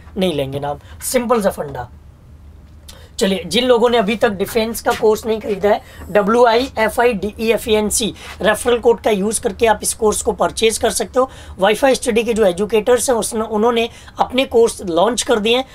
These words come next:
जनवरी के फर्स्ट वीक में सारे कोर्सेज आपके सामने होंगे, जिसमें इंग्लिश का already चल रहा है, अब क्रैश कोर्स और प्रीवियस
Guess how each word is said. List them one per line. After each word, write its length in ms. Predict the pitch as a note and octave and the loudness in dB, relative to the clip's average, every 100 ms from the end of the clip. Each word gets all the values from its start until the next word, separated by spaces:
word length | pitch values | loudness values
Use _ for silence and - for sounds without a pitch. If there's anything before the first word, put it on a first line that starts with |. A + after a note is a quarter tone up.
| - - | -20 -14
जनवरी 500 | D3 A3+ B3 C#4+ D4+ | 0 0 4 2 2
के 140 | D4 | -2
फर्स्ट 320 | - C#4 A#3+ D4 | 0 0 -2 -4
वीक 220 | A3+ A#3+ | -6 -4
में 80 | A3+ | 0
सारे 300 | A#3+ G3 A3 | 2 2 2
कोर्सेज 420 | G#3+ G3+ A3 A3 | 0 0 0 0
आपके 260 | F3+ - | 0 -2
सामने 320 | F#3 F#3 F3+ A#3 | -2 -2 0 0
होंगे, 280 | A3+ A#3 A#3+ - - | 0 0 -2 -12 -8
जिसमें 240 | G3+ G3 A#3+ | -4 0 2
इंग्लिश 320 | A3 A3 A3+ | 2 0 0
का 100 | C4 | 2
already 380 | F#3 F#3 G#3 A#3 | 2 2 2 2
चल 200 | A#3+ A3+ | 2 4
रहा 100 | A#3+ | 2
है, 80 | C4 - - | 0 -4 -2
अब 140 | G3 - | -2 0
क्रैश 240 | - G#3+ - | 0 0 2
कोर्स 340 | B3 B3 - | 4 4 2
और 180 | - G#3+ | 0 0
प्रीवियस 520 | - G3+ G3+ A#3 - | 0 -2 2 0 0